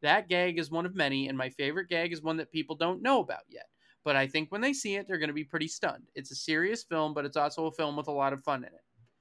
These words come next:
So, not officially taking place in the Marvel Cinematic Universe, obviously, 'cause it's elsewhere within the multiverse, but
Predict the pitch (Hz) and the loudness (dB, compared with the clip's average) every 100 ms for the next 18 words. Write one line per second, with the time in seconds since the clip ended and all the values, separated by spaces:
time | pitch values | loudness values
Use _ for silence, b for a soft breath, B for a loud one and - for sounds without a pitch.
0 | _ _ - 285 185 180 208 _ _ _ | _ _ 2 6 6 4 0 _ _ _
1 | _ 143 143 180 233 - 320 - 214 160 | _ 0 6 6 6 4 2 4 2 2
2 | 139 151 139 143 135 139 131 139 135 135 | 4 2 0 -2 0 0 0 -2 0 0
3 | 135 147 139 135 135 135 135 131 131 135 | 0 -4 -4 -2 -2 -4 -8 -6 -8 -8
4 | - - _ _ _ _ - 220 156 139 | -10 -14 _ _ _ _ 0 2 2 0
5 | 165 147 143 139 - 180 175 175 156 156 | -4 -4 -8 -10 -4 0 2 0 -2 -2
6 | 147 214 180 143 147 143 147 | 0 0 0 -2 -4 0 -2